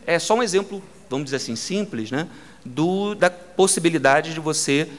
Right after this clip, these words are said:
intencionalmente, né, levar o seu aluno a desenvolver um pensamento espacial que, efetivamente, a gente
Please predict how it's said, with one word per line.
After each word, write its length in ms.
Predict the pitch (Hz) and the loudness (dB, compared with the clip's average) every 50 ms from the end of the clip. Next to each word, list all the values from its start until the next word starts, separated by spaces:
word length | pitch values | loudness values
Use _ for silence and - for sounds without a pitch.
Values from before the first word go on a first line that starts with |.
| - - - | -16 -4 0
intencionalmente, 1160 | 196 240 262 262 254 226 220 208 190 - 196 185 180 156 147 131 131 139 156 180 - - 131 | 2 2 2 2 2 0 0 0 0 -2 -2 -2 -2 -2 0 0 0 0 -2 -4 -6 -6 -4
né, 200 | 127 135 156 160 - - - | -4 -4 -4 -6 -8 -14 -4
levar 440 | - 147 170 151 123 147 160 185 190 | 0 2 2 4 6 6 6 6 6
o 40 | 185 | 4
seu 180 | - - 175 175 | 0 2 2 2
aluno 340 | 156 139 135 143 160 170 | 4 4 2 2 2 0
a 40 | 170 | -2
desenvolver 640 | 156 156 139 156 151 151 151 131 117 123 131 147 151 - - - - - - | -4 -4 -4 -4 -2 -2 -2 0 0 0 0 0 -2 -6 -12 -20 -20 -12 -10
um 100 | 143 135 | -10 -6
pensamento 640 | - 143 143 139 - 151 139 123 117 117 117 - | -4 -4 -4 -2 -4 -2 -2 -2 -2 -4 -4 -8
espacial 760 | - - - 135 135 - - - 147 170 185 170 143 - - - - - - - - - - - | -12 -8 -6 -6 -6 -6 -4 -2 0 0 0 0 -4 -6 -12 -20 -20 -20 -20 -20 -20 -20 -20 -12
que, 380 | - 175 156 160 180 196 214 - - - - - - - - - - - | -6 -4 -2 -2 -2 -4 -6 -10 -16 -20 -20 -20 -20 -20 -20 -10 -2 -2
efetivamente, 720 | 156 151 147 135 - 127 143 147 131 123 131 139 131 170 | 0 0 0 -2 0 0 0 2 2 0 -2 -2 -2 -4
a 40 | 170 | -4
gente 440 | 143 147 147 151 - - 180 180 | -2 -4 -4 -4 -4 -6 -6 -8